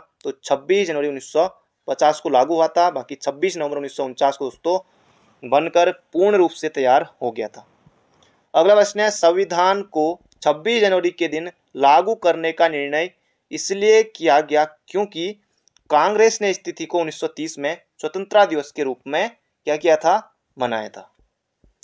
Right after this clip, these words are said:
अगला प्रश्न है, भारतीय संविधान सभा में महिला सदस्यों की कुल संख्या कितनी थी? तो ये थी दोस्तों पन्द्रह थी,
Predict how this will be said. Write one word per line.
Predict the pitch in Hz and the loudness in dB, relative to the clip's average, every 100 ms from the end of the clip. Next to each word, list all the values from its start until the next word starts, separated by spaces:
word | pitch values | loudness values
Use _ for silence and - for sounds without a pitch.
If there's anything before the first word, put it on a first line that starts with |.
| _ _ _ | _ _ _
अगला | 143 175 | 0 4
प्रश्न | 214 208 220 | 4 2 0
है, | 220 | 0
भारतीय | - 160 202 220 233 | 2 2 2 -2 -8
संविधान | - 180 185 175 190 | -2 -2 0 0 0
सभा | 185 156 156 | -2 0 2
में | 147 165 - _ _ | 0 -4 -8 _ _
महिला | 135 143 196 233 | -4 -2 2 2
सदस्यों | 226 202 202 | 2 -4 -6
की | 202 | -10
कुल | 190 190 | -6 -6
संख्या | 185 175 180 | -6 -4 -4
कितनी | 170 - | -6 -10
थी? | 165 175 190 _ _ _ _ | -8 -8 -8 _ _ _ _
तो | 165 | -6
ये | 147 185 | 0 0
थी | 190 | 0
दोस्तों | 165 - 160 175 185 _ _ _ - | -6 -6 -6 -6 -8 _ _ _ -6
पन्द्रह | 139 165 180 | -4 0 0
थी, | 180 | 0